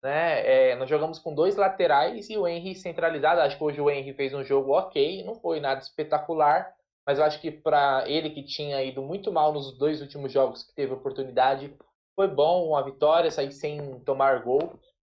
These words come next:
né? É bom pra ganhar uma confiança, não vamos acabar com a carreira do moleque por, por um erro, um ou dois erros agora recente, até porque ele teve, vem de lesão e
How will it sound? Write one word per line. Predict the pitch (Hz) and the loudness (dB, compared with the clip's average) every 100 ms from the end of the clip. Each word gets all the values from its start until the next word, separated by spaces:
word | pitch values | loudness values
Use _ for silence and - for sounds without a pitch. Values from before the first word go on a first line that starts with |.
| _ | _
né? | 123 139 131 110 | -4 0 0 -2
É | 110 | -4
bom | 117 123 | -4 -4
pra | - 139 131 120 | 0 0 0 0
ganhar | 127 127 | 0 0
uma | 131 | 0
confiança, | 139 - 131 127 147 147 131 | -4 -6 0 2 2 0 -2
não | 123 | -4
vamos | 117 135 | -4 -4
acabar | 135 131 131 127 | 0 0 0 -2
com | |
a | 135 | -2
carreira | 135 131 135 | 0 0 -2
do | 135 | -2
moleque | 127 127 131 135 _ | -4 0 0 0 _
por, | 147 139 _ | -12 -12 _
por | 143 135 | -4 -2
um | 139 135 127 | -2 -6 -2
erro, | 135 135 - | -2 -4 -10
um | 131 147 | -10 -6
ou | 143 | -2
dois | 143 127 | -2 0
erros | 131 139 139 - _ _ _ | 0 0 -4 -14 _ _ _
agora | 117 113 123 135 | -4 2 4 4
recente, | - 147 139 131 143 131 | 2 -4 -6 -6 -6 -2
até | 139 139 135 | 2 2 2
porque | 139 135 139 | -2 -8 -6
ele | 135 143 | -4 -6
teve, | 135 139 - | -8 -10 -12
vem | 117 127 131 | -12 -8 -8
de | 131 | -6
lesão | 131 156 117 120 139 143 135 - _ _ _ _ 117 | -4 -4 -4 -4 -2 -2 -4 -6 _ _ _ _ -8
e | 123 123 | -6 -6